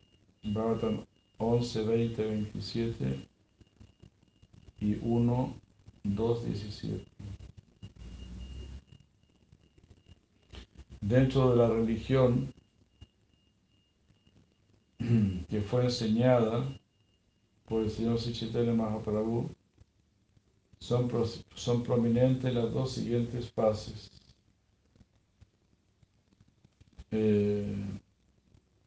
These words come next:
saborear, primero saborear Harinama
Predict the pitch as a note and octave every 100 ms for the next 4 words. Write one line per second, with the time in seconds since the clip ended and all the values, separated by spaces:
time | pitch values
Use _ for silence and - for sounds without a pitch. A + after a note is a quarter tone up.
0 | _ - - A2+ A2 A2 B2 C3 C3+ -
1 | - - _ _ _ - G#2+ A2+ B2+ C3+
2 | - A2+ A2 A2+ B2 B2 G#2+ A2 G#2+ A2+
3 | A#2+ C#3 E3